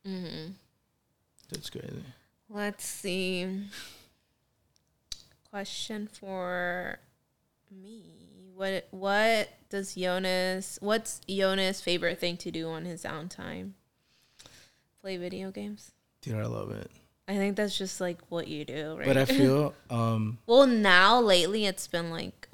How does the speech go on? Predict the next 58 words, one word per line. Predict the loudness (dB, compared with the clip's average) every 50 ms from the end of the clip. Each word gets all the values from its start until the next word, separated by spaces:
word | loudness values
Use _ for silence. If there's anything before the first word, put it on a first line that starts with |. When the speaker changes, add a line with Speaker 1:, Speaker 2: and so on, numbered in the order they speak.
| -16 -12
Speaker 1:
working, | -8 -8 -8 -6 -6 -8 -8 -8 -8 -8 -10 -10 -10 -10
like, | -12 -12 -12 -12 -12
on | -12 -12 -12 -14
the | -16 _ -12 -12
podcast | -12 -12 -12 -12 -12 -12 -12 -12 -14 -16 -16 -16
and, | -14 -12 -12 -10
like, | -10 -8 -6 -4
Speaker 2:
Yeah, | -2 -2 0 0 -2 -2 -4 -4 -6 -10 _ _ _
'cause | -4 -2 0
I, | 0 0 0
there's | 0 -2 -2 0 0
Speaker 1:
'cause | 2 6
there's | 8 8 10 10
a | 8
Speaker 2:
always | 8 8 8
Speaker 1:
lot | 10 10 10 10
of | 8 6
things | 4 2 2 4
Speaker 2:
so | 2 4
Speaker 1:
behind | 4 6 6 4 4
the | 2
Speaker 2:
much, | 0 -4
Speaker 1:
scenes | -4 -6 -6 -6 -6 -6 -6 -6 -8 -6 -4
Speaker 2:
yeah, | -2 -2 -2 -2
that | -2 -4 -4 -4
the, | -6 -6 -6 -4 -2
I | 0
have | 0 2 2
Speaker 1:
I | 2 2
Speaker 2:
to | 2
Speaker 1:
have | 2 2
Speaker 2:
do | 0
Speaker 1:
to | 0 2
do. | 2 2
Speaker 2:
all | 2 2 0
the | -2 -4
time. | -4 -6 -6 -4 -4 -4 -6 -6 -8 _ _ _ _ _ _ _ _ _ _
But, | 0 2 2
um, | 4 4 4 4 2 2 0 0 -4 _ _
yeah, | -6 -4 -4 -2
I | 0 0
love | 0 2 2 2 0 0 -2 -4 -4
playing | -2 0 2 2 2
video | 2 2 2 2 2 0
games. | 0 -2 -4 -4 -6 -8 -10 -12 -16 _ _ _ _ _ _ _ _ _ _ _ _ _ _ _ _ _ _ _
But | -2 -2 2
I | 4 4 6
don't | 8 8
know | 8 6
if | 6 6
you've | 2 2 4 4
noticed, | 4 4 6 6 4 4 4 2 0 -2 -6 _ _ _ -4
too, | 0 2 4 4 4 2 0 -2 -4 _ _ _ -4
like, | -4 -2 -2 0
there's | 2 2 4 4 4
times | 2 2 0 2 2 2 2
where | 2 2 2 2
I'm | 2 2 2 0 0